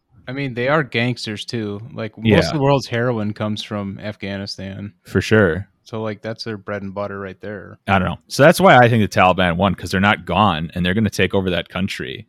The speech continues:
Speaker 2: And I, I mean, do you think that we're going to actually support the Afghanistan government with airstrikes or whatever?
Speaker 1: It doesn't sound like it. It sounds like all military operations w-, are gonna end.
Speaker 2: Yeah.
Speaker 1: Here
Speaker 2: 'Cause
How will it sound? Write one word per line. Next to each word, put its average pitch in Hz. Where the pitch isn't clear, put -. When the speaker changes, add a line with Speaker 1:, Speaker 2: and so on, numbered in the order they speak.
Speaker 2:
And 95
I, 92
I 110
mean, 110
do 107
you 120
think -
that 104
we're 98
going 92
to 95
actually 104
support -
the 90
Afghanistan 92
government 92
with 85
airstrikes 98
or 101
whatever? 117
Speaker 1:
It 135
doesn't 143
sound 165
like 110
it. 117
It -
sounds 135
like 131
all 123
military 123
operations 110
w-, 107
are 110
gonna 107
end. 107
Speaker 2:
Yeah. 95
Speaker 1:
Here 123
Speaker 2:
'Cause 120